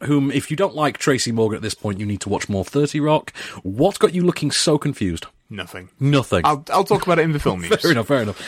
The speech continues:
Speaker 2: Yeah.
Speaker 1: Um, yeah, and then you've got, uh, Kumail Nanjiani as well as the, as the security guard, uh, Dean Norris as the,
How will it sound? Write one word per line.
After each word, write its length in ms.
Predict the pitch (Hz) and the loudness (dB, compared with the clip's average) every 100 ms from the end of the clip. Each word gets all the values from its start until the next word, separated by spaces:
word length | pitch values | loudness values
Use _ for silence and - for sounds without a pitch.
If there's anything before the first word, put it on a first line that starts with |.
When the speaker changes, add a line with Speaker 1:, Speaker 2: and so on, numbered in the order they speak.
| - 147 | -6 -4
Speaker 2:
Yeah. 120 | 113 170 170 | -2 0 0
Speaker 1:
Um, 260 | 175 170 | 0 -2
yeah, 180 | 202 226 | 0 0
and 120 | 196 | 0
then 100 | 208 | 2
you've 100 | 202 | 0
got, 380 | 180 185 156 - | 0 -2 -2 -2
uh, 140 | 180 175 | -2 0
Kumail 360 | 196 190 185 | 0 2 2
Nanjiani 460 | 175 165 175 180 123 | 0 0 0 2 0
as 100 | 110 | 0
well 220 | 135 95 | -2 -4
as 240 | 127 117 107 | -6 -6 -4
the, 300 | 113 113 110 | -4 -2 -2
as 160 | 120 | -4
the 60 | 110 | -4
security 400 | - - 156 147 | -6 0 0 2
guard, 440 | 147 147 147 143 - | 2 4 4 2 0
uh, 300 | 123 117 113 | 0 2 2
Dean 320 | 101 151 147 | 2 2 2
Norris 380 | 139 135 131 - | 2 2 0 -4
as 60 | |
the, 140 | 110 | -6